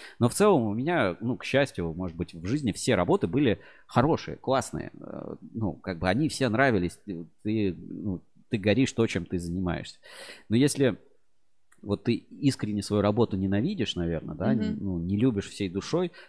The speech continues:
Speaker 1: то не нужно, наверное, э, стараться за нее так удержаться. И вот, ну, никому такой судьбы не пожелаем, но, наверное, это действительно, э, такая вот, такая жизнь.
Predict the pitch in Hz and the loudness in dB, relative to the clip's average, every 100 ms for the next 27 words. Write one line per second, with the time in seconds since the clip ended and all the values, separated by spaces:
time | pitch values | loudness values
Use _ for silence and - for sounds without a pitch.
0 | _ - 107 101 95 87 - - - 90 | _ -4 0 0 0 -2 -4 -10 -12 -12
1 | 92 107 139 117 87 82 95 92 78 - | -4 -2 0 -2 -2 0 0 0 -6 -8
2 | _ - _ _ _ _ - - - - | _ -20 _ _ _ _ -20 -14 -12 -12
3 | - _ - _ _ - - 101 95 110 | -18 _ -20 _ _ -20 -4 0 2 2
4 | - 92 85 - 85 87 98 - 87 82 | 0 -2 -2 -4 -4 -2 -2 0 -2 -2
5 | 82 78 - - - 104 110 101 110 110 | -2 0 -2 -2 -4 -2 -2 -2 -4 -2
6 | 104 117 117 95 90 - 90 98 90 85 | -2 -2 0 -2 -2 -4 -4 -2 -2 -4
7 | 87 104 175 113 95 120 101 131 104 101 | -4 0 2 2 0 0 2 2 2 0
8 | 95 82 - - - 90 - 127 - 95 | 0 -2 -4 -20 -12 -8 -2 -2 0 0
9 | 87 82 60 - - - - - 104 87 | 0 -2 -4 -8 -16 -8 -6 0 2 2
10 | 76 - _ _ _ _ _ _ _ _ | -2 -8 _ _ _ _ _ _ _ _
11 | _ _ _ _ _ _ - 131 180 87 | _ _ _ _ _ _ -4 2 2 4
12 | 85 69 | 0 -2